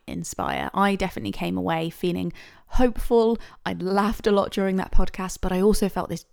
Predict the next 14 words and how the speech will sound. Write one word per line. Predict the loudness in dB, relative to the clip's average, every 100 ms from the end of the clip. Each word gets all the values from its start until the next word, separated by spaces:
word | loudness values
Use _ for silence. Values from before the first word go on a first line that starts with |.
| -20
heavy | -14 -6 -4 -2 -4
sense | -2 -4 -4 -6
of, | -8
like, | -8 -10 -12 -18 -20 -20 _
"Wow, | -6 2 2 2 -6 -10 -10
this | -8 -8
is | -6
so | -6 -6 -8 -2
much | -2 2 2
worse | 2 0 -4
than | -6
I | -10
thought. | -10 -6 -4 -4 -6 -8 -20 -20 _ _
God." | -2 0 0 -2 -6